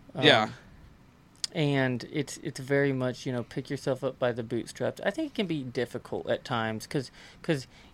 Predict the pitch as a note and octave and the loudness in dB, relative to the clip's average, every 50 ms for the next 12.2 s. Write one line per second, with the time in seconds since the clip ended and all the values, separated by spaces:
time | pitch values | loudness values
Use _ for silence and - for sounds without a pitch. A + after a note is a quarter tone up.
0 | - - F#3+ F#3+ F3+ E3+ D#3 D3+ F3+ G#3 A3+ A3 F#3+ D#3+ - - - - D3 C#3 | -2 2 4 6 6 6 6 6 6 6 6 6 6 4 2 0 0 4 4 4
1 | - B2 C#3 A#2+ - - D3 C#3 C3+ - B2+ A#2+ A2+ - - - - - - - | 4 2 -2 -4 -2 -2 -2 -2 0 0 -2 -2 -4 -6 -12 -20 -20 -20 -20 -20
2 | - - - D3+ C3+ - - - - D#2+ - - - - - - - - - - | -18 -10 -4 -2 -2 -2 -2 -4 -8 -8 -8 -8 -10 -12 -12 -14 -20 -20 -20 -20
3 | - - - - - D3 F#3+ B3+ C#4 - - - - - A#2+ G2+ - - - E2+ | -20 -20 -10 -4 0 2 4 4 4 2 -2 -2 2 4 4 4 2 2 2 4
4 | E2+ D#2+ - - - - D3 D#3+ D3+ A#2+ F#2+ - - - C#3+ D3+ E3 F3 E3+ - | 4 4 2 -2 -2 4 8 8 8 8 6 2 -4 -2 2 6 6 6 6 6
5 | - E3 D3+ C3+ - - D3 D3 C#3+ - - C3 - - C3 B2+ B2+ C3 - - | 4 4 4 4 4 4 2 2 2 2 -2 0 2 6 6 8 8 6 4 2
6 | - - - - - D3 C3 B2+ B2+ B2 B2 B2 A#2+ - - - - E3 D#3+ - | -6 -20 -10 -4 0 2 2 4 4 4 2 0 -2 -6 -12 -4 0 0 0 2
7 | - F3+ F3+ G#3+ G#3+ - - - - - D3+ C3+ C#3+ D#3 - - C3 - - - | 2 6 8 8 6 6 4 -6 -6 -2 4 6 8 8 8 6 0 -4 -2 2
8 | E3 D#3 C3+ B2 A2 A2+ A2+ - - - - D#3 C#3+ A2 - - - - - G#3 | 2 2 2 2 -2 -4 -6 -10 -8 2 4 6 6 6 4 0 2 6 8 8
9 | C#4 D4 - F3+ E3 C#3+ C3+ C3 B2+ B2 - - - - - E3 D#3+ - - - | 8 6 6 4 4 6 4 4 0 -2 -6 -12 -12 0 4 4 4 4 4 6
10 | - G3 G3+ - - D3 B2+ - - - D#3+ C#3 C3+ D#3+ F3+ - - E3+ D3+ - | 6 6 6 6 2 -2 -2 -2 -4 -2 2 4 4 4 2 2 -2 -4 -4 -4
11 | - D3+ B2+ A#2 C#3 C#3+ G#2+ - C3 B2 - - B2 A#2+ A#2 A2 - A#2+ - - | -4 -4 -2 0 -2 -2 -2 -2 -6 -6 -6 -4 -2 -2 -2 -2 -4 -6 -2 2
12 | E3+ F#3+ F#3 | 2 2 2